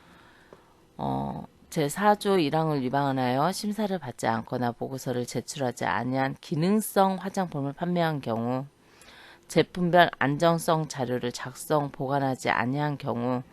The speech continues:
영업자의 준수사항을 이행-, 이행하지 아니한 경우, 제오 조의 이 제 일 항을 위반하여 회수 대상 화장품을 회수하지 아니하거나 회수하는 데 필요한 조치를 하지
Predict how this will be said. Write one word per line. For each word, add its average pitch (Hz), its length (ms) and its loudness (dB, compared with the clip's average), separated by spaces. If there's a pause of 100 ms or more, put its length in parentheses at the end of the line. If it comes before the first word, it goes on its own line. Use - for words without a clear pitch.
(560)
영업자의 151 600 6
준수사항을 151 920 0
이행-, 151 340 4 (180)
이행하지 175 840 2
아니한 143 500 0
경우, 131 440 0 (1800)
제오 180 540 6
조의 175 600 8
이 165 340 2
제 156 200 0
일 160 240 0
항을 190 300 2
위반하여 135 560 4
회수 240 400 2
대상 170 540 2
화장품을 175 640 -2
회수하지 190 480 2
아니하거나 131 640 4
회수하는 180 440 4
데 143 80 0
필요한 165 480 2
조치를 156 340 -6
하지 170 400 -2